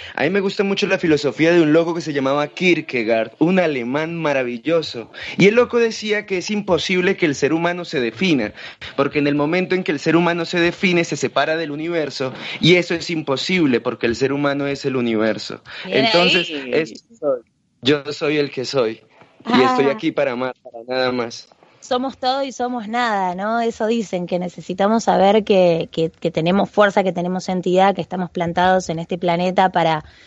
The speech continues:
Speaker 2: para generar algo que es amor y compartir ese mensaje y expandirlo, y por otro lado entender que no somos nada porque sin, sin el otro y sin esta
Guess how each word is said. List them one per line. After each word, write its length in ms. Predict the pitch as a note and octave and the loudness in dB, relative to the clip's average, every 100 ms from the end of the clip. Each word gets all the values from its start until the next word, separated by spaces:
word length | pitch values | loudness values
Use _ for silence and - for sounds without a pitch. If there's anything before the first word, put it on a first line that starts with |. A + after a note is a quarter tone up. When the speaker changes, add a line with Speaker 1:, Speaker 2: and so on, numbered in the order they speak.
| - _ | -20 _
Speaker 2:
para 160 | F3+ E3 | -2 0
generar 340 | F3+ F3+ G3 | 0 2 4
algo 320 | G#3+ G#3+ G3+ | 2 0 -2
que 160 | G3 F3 | -2 -6
es 140 | - | -6
amor 440 | F3 F3+ G#3+ G#3 G3+ | -10 -4 -2 -2 -4
y 180 | F3+ E3+ | -8 -8
compartir 420 | F3+ F3 F3+ F#3+ | -8 -8 -6 -6
ese 140 | F#3 | -4
mensaje 380 | F3+ F3 F#3+ G#3+ | -6 -4 -2 0
y 100 | F#3+ | -2
expandirlo, 560 | F#3 A3 G#3 A#3 A#3+ B3 | 0 0 2 2 4 4
y 40 | |
por 160 | G3 F#3 | 4 0
otro 140 | G3 | 2
lado 220 | G3 G#3 | 4 4
entender 400 | G#3 F#3 F3+ G#3 | 4 0 2 0
que 100 | G#3 | 0
no 100 | F#3+ | -4
somos 300 | - G3+ F#3 | -2 -2 -2
nada 360 | G3 G3+ G#3 G#3 | 0 2 4 2
porque 260 | E3+ E3+ | -2 -8
sin, 420 | E3 - G3+ G#3 G3 - - _ | -10 -4 -2 -2 -4 -14 -20 _
sin 320 | - G3+ G3+ | -4 0 2
el 160 | G3 | 4
otro 540 | G#3 G#3 A3+ A3 G#3+ G#3+ - _ | 4 4 0 2 2 -2 -16 _
y 120 | F#3 | -12
sin 260 | - F#3 F#3+ | -4 -4 -4
esta 320 | F#3 F#3 | -2 -4